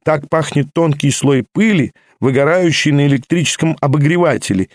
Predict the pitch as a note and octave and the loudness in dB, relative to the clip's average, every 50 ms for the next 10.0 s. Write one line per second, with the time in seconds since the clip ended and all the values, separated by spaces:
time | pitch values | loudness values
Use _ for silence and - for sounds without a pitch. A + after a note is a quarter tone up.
0 | _ _ - D#3 F3 F3+ E3 - D#3 D3+ C#3+ C#3+ D#3 C#3 C#3+ - D#3 C3 A2+ C3 | _ _ -2 -2 0 0 -2 -2 -2 0 0 0 0 0 0 0 0 0 0 0
1 | - - - F#3+ G#3 G3+ - - - _ - A#2 B2+ A#2 A2 G#2+ B2 A#2+ C3+ D3+ | -2 -2 -2 0 0 0 -2 -4 -8 _ -4 -2 0 0 0 0 0 0 0 0
2 | D#3 D#3 - - - - D3 D3+ D3+ C3 G#2+ F#2 - - - - _ _ _ _ | 0 -2 -4 -6 -4 -2 0 2 2 2 0 0 -2 -4 -8 -12 _ _ _ _
3 | _ _ _ _ _ _ _ _ - - - G3 G#3+ G3+ - F3 D#3+ - - E3 | _ _ _ _ _ _ _ _ -6 -2 0 0 0 0 0 -2 -4 -2 0 0
4 | F#3+ G#3 G3+ F#3 F3+ F3+ F3+ F3 E3+ - - D#3+ D3 C3+ C3 D#3 F3 F#3+ F#3+ F3 | 2 2 2 2 2 2 2 0 0 -2 -2 0 0 0 0 0 2 2 2 0
5 | D#3 - C3+ C3+ - - - C#3 C#3+ C#3+ C3+ - - - D#3+ D#3+ C#3+ C3 A2+ G2 | 0 0 -2 -4 -2 -4 -2 -2 -2 -2 -2 -2 -2 -2 0 2 2 2 2 0
6 | - - _ - - _ - F#3+ A3 A3+ G#3+ F#3+ D3+ C#3+ F#3+ G3 G3 F3+ D3 C3 | -2 -6 _ -20 -8 _ -2 0 2 2 2 2 0 0 0 2 2 0 0 0
7 | A#2 D3 D3 D3+ D#3+ F3+ D#3+ - - - C#3 C#3 D3 E3 F3 E3+ D#3 D3+ C3 C3 | 0 0 0 0 0 -2 -2 -4 -4 -2 0 0 0 0 0 0 0 0 0 0
8 | A#2+ A2 G#2+ B2 D#3 F3 D#3+ - B2+ - - - B2 - - D#3 F3 F3 E3 D#3+ | 0 0 0 0 0 0 0 -2 -4 -4 -4 -6 -4 -2 -2 0 0 2 2 2
9 | D#3 C#3+ D3 - D3 E3+ D3+ - - A#2+ - - D3 D#3+ D#3 B2 - - - - | 0 0 0 0 -2 -2 -2 -4 -6 -8 -6 -2 0 0 0 0 0 -4 -6 -8